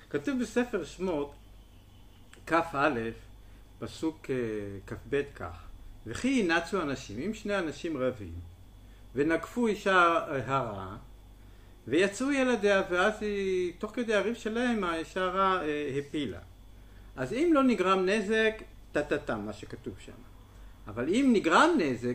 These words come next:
ואם אסון יהיה, "ונתת נפש תחת נפש, עין תחת עין, שן תחת שן, רגל תחת רגל, כווייה תחת כווייה,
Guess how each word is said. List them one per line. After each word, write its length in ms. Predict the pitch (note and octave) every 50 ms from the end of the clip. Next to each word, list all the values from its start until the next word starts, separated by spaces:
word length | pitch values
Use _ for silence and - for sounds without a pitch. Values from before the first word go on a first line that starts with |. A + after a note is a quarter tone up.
| A#2+ A#2+
ואם 240 | C3 D3+ F3+ F3
אסון 420 | D#3+ C#3 - - G#3+ A#3+ D4+ E4+ D4+
יהיה, 380 | G#3+ D#3 C3+ B2+ A#2+ B2 D#3 A3 C4 - - - - - - - -
"ונתת 500 | C3+ D#3 G#3+ A#3+ A#3+ - G3 G#3+ A3 -
נפש 500 | A#3 A3+ G#3+ F#3+ G3+ A#3+ A#3+ - C4+ A#3+
תחת 380 | - - A#3+ A#3 - C4+ - D#4+
נפש, 560 | D#4 D4+ C#4+ C#4 - - B3+ A#3+ - - - - - - - - - - - - - C#3
עין 360 | C#3 D3 D3+ D#3+ F3 F3+ F3+ -
תחת 400 | - C3+ B2+ B2 D#3+ E3+ E3+ -
עין, 400 | G#3+ A#3 C4+ C4+ B3+ B3 A#3+ A#3+ A#3 - - - - - - -
שן 400 | - - - D#3+ C#3 C3 C3+ C#3+ C#3 -
תחת 400 | - B2 B2 - - F3+ F#3 -
שן, 360 | - B3 C#4+ D4+ C#4+ C4 B3 A#3 - - - - - - -
רגל 480 | - D#3 D#3 D3 C#3+ C#3 C3 C#3+ E3 E3+ -
תחת 420 | - A#2+ A#2 - F3 F#3 F#3 - G#3+
רגל, 440 | B3 D4 D4+ C#4+ B3+ B3+ A#3 A3+ G#3+ A3 - - -
כווייה 380 | A#3 C4+ B3+ G#3+ D3 C3 B2+ B2+ - - - -
תחת 340 | - B2 A#2+ - D#3 - -
כווייה, 400 | F#3 G3 A3 C4 D4 D#4 D4